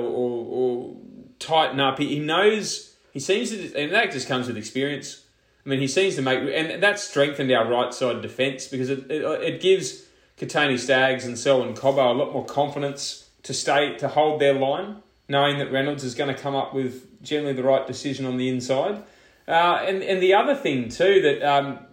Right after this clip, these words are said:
the, the more he's playing and, and helping these younger players un-, unlock their, their potential, so to speak, it's giving them more confidence that, that,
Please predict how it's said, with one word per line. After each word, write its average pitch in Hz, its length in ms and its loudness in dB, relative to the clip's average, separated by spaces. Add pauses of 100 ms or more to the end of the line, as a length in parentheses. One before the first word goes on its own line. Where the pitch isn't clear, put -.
(120)
the, 175 100 2
the 170 260 -4
more 196 340 2
he's 220 180 -2
playing 160 500 2
and, 139 100 -4
and 135 180 -2
helping 143 360 0
these 127 280 0
younger 135 280 0
players 123 680 0 (480)
un-, 151 380 2
unlock 143 360 2
their, 123 320 4
their 120 120 0
potential, 143 540 -2
so 117 220 2
to 110 80 -2
speak, 110 460 -6 (600)
it's 175 200 4
giving 262 260 2
them 196 200 2
more 170 200 4
confidence 175 480 0
that, 151 300 4
that, 151 300 0